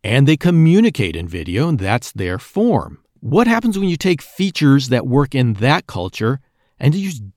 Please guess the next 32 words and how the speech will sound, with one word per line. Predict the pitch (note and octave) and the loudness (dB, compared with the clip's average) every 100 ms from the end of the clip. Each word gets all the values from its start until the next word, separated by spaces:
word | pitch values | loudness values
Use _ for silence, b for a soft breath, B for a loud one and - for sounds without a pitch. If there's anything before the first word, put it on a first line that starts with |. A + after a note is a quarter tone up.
| - | -2
dump | C3 G#3+ - | 0 0 -6
them | F2 G2+ | -6 -2
into | B2+ C3 | -2 0
the | B2 | -2
Instagram | D#3 G#3+ A2+ F#2+ F2+ | -2 -2 -4 -6 -8
culture, | - - - D#3 b b b | -8 -10 -6 -6 b b b
which | A2 A2 C3+ D#3 - - | -6 2 4 4 -2 -4
is | A#2+ A2+ B2 B2+ - | -2 2 0 0 -4
a | - C#3 | -2 0
still | C3+ - - A#2+ D3+ | 0 -6 -4 -2 -2
photo | D#3 - D#2+ D2 D#2 G#2+ _ | -4 -10 -10 -10 -12 -12 _
culture? | - E2 - - D#2+ F#3 _ - | -12 -12 -12 -14 -12 -12 _ -12
We | F2+ | -10
work | D2+ G#2 - | -8 -6 0
with | D3 - - | -2 -2 -16
some | - - F2+ A2 D#3+ | -14 -8 -4 -4 -4
text, | - D#2 D2+ D#3 - - _ _ - | -8 -10 -8 -10 -12 -18 _ _ -8
and | F3+ | -4
we | F#3+ | -2
do | F#3+ | -4
just | F#3+ G#3+ - | -4 -4 -4
a | G#3+ | -6
little | G3+ A3+ A#3+ C4+ B3 C3 | -2 0 2 4 4 2
bit | A#2+ B2 | 0 0
with | C#3+ | -2
video. | D#3 G3+ G3+ C#2+ - - _ _ - | 0 -2 -2 -6 -12 -20 _ _ -6
Well, | E3 F#3 | -2 -2
you're | G3 | 0
gonna | D#3 A2+ F3+ A#3 | -4 0 0 0
get | C#3+ F3+ | 0 0
this | D#3+ C3+ - _ | 2 -2 -6 _
strange | - - - - C#3 E3 F#3+ G3 F3+ B2 - | -16 -14 -14 -4 0 2 2 2 0 -2 -8